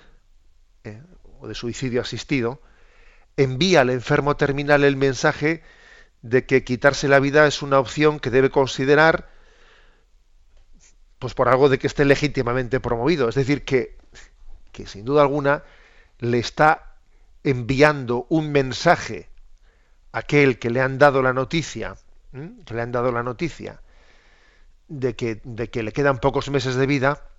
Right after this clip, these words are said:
Oye, que te quedan pocos meses de vida, tienes que considerar esta posibilidad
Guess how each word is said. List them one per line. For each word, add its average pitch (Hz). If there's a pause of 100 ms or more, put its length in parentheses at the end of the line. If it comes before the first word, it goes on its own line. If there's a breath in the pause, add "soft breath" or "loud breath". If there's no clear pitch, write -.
(540)
Oye, 139 (420 soft breath)
que 131
te 139
quedan 139
pocos 131
meses 131
de 131
vida, 139 (460 soft breath)
tienes 151
que 151
considerar 143
esta 151
posibilidad 113